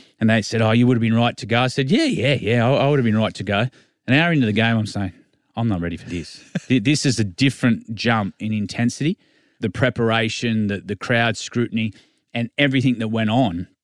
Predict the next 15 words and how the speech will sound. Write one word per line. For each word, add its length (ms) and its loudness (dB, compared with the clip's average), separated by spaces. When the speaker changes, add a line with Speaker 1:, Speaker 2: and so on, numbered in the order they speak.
Speaker 1:
I 100 0
just 180 0
thought, 280 0
"I, 80 -8
I'm 240 4
no 200 2
way 640 -2
ready 220 0
for 100 -8
this." 260 0
But 200 -2
what 160 4
it 100 -2
did 240 0
do, 240 -2